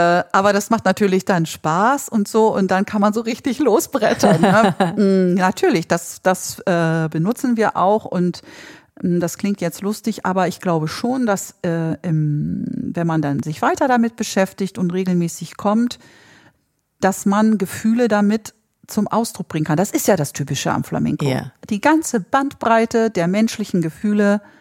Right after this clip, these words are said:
Speaker 1: kann man zum Ausdruck bringen. Ist, ob es Leidenschaft ist, Wut, Einsamkeit, Traurigkeit, Verlust, wird viel angesprochen.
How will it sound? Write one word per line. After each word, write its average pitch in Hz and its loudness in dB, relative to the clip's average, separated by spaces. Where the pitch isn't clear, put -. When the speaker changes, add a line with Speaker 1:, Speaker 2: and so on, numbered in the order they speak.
Speaker 1:
kann 175 0
man 165 2
zum 175 -4
Ausdruck - -6
bringen. 165 -2
Ist, - -8
ob 175 0
es - -8
Leidenschaft 226 0
ist, - -10
Wut, 208 -4
Einsamkeit, 165 0
Traurigkeit, - -2
Verlust, - 0
wird 185 0
viel - -4
angesprochen. 160 0